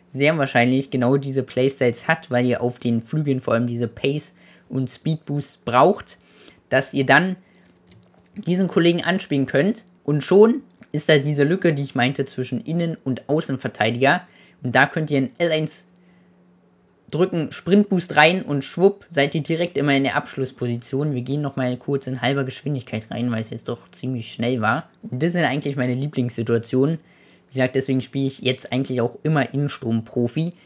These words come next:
weil ihr dann oft, wenn ihr über den Z M wieder zurückspielt, oft auf der ballfernen Seite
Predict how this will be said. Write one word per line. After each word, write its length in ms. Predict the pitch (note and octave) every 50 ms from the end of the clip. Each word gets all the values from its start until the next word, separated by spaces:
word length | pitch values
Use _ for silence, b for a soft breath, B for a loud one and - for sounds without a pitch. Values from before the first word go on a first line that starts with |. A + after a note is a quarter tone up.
| b b b b b _
weil 140 | - A#2 B2
ihr 140 | C3 C3 B2+
dann 180 | C3 B2+ B2+ - -
oft, 400 | D#3 D#3+ - - - - - - -
wenn 120 | B2 C3
ihr 100 | C#3 C3+
über 120 | A#2 B2 B2+
den 140 | B2 B2+
Z 220 | B2 - - D#3+ -
M 120 | D#3 D3
wieder 200 | C#3 C3 C3 B2+
zurückspielt, 720 | B2+ - - C#3+ D3+ D3 - - - D3 D3 C#3+ C#3 - b b b b b b _
oft 220 | - - - -
auf 140 | C3 C3 B2+
der 100 | - C3
ballfernen 640 | A#2+ - A#2 C3+ E3 D#3+ - - B2+ B2+ C#3 C3+ C3+
Seite 480 | A#2+ B2 A#2 B2 C3+ C3+ - C3 B2